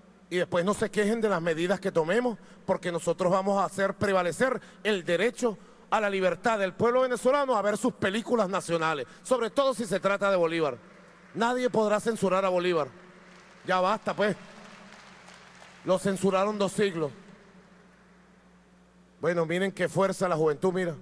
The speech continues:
mira, mira. Ahí está la juventud. Libertad, libertad, libertad. Patriotismo, patriotismo, patriotismo. Alegría, felicidad, capacidad, miren.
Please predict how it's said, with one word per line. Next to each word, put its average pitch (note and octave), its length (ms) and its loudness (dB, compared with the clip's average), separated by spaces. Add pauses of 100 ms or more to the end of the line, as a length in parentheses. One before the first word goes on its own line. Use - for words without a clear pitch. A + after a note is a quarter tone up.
mira, E3 200 -2
mira. D#3+ 240 -2 (1000)
Ahí D3+ 140 -2
está F3+ 200 0
la F3+ 100 0
juventud. D#3 460 0 (600)
Libertad, E3 640 0 (420)
libertad, F3 580 0 (340)
libertad. E3 600 0 (340)
Patriotismo, E3+ 840 -2 (200)
patriotismo, A3+ 720 0
patriotismo. E3 800 -2 (800)
Alegría, E3 720 0 (100)
felicidad, E3+ 720 0 (1040)
capacidad, D3+ 640 -2
miren. E3+ 320 -4